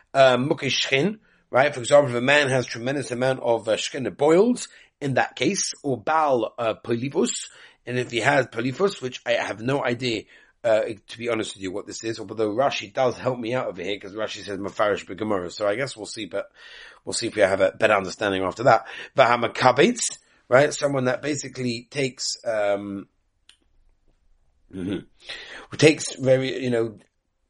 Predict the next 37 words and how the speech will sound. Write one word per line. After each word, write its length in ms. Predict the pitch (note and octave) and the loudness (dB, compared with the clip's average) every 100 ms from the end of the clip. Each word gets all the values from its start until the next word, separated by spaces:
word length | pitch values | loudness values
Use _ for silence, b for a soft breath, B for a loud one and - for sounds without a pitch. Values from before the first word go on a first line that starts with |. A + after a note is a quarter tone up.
| _ _ _ _ _ _ _ | _ _ _ _ _ _ _
that 280 | B2+ D3 D3 | -2 0 0
which 200 | C3+ - | -4 -2
has 160 | A#2+ | -4
been 380 | - B2 A2+ A2+ _ _ _ _ _ - - _ - | -4 -4 -4 -8 _ _ _ _ _ -20 -20 _ 0
taken 300 | - C3+ B2+ | 4 6 6
out 140 | A#2+ | 6
of 80 | A2 | 2
a 40 | G#2 | 4
body 400 | D3 A#2+ B2+ B B B B _ | 4 4 0 B B B B _
and, 380 | - G#2 G#2+ G2 | 2 4 4 4
uh, 320 | G#2+ G#2 G#2+ G#2+ | 6 8 6 4
of 160 | G2+ - | 2 2
the 80 | |
bathroom, 420 | G#2+ E3+ B2+ - B B B - | 4 4 2 -6 B B B -6
and 100 | G#2+ | -4
he 60 | |
puts 180 | A2 C3 | -4 -8
it 60 | - | -6
together, 240 | A2+ A2+ | 0 2
gathers 240 | A#2 G#2+ G2+ | 2 0 -2
it 80 | |
together. 300 | F#2+ F#2+ A#2+ b b b _ | -6 -4 -4 b b b _
Uh, 100 | A#2 | 0
Vahamatzorev 640 | A2+ A2 A#2 - - F3+ E3 | 4 4 2 2 6 6 6
Nochoshes, 540 | B2 - A#2 D#3 D3+ | 2 2 2 2 0
someone 200 | A#2+ A2+ | 0 -2
that 80 | A2+ | -2
makes 220 | A2 - | -6 -6
copper. 420 | - A2+ D3 F3 B B - | -6 0 2 2 B B 0
Vahabusi, 640 | G2 G#2+ F#2 C#3+ C#3 F3+ F#3 | 2 4 6 6 6 2 0
someone 240 | B2 A2+ | 0 0
that 240 | A2+ - | -2 -6
deals 260 | - B2 G2+ | -4 -4 -2
with 120 | G#2 | -6
skins, 840 | - - - E3 B2 F#2 E2 - b b b - | -4 -6 -2 0 0 -2 -8 -12 b b b -2
right? 180 | G#2 | 2
And 260 | A2+ A2+ | 2 0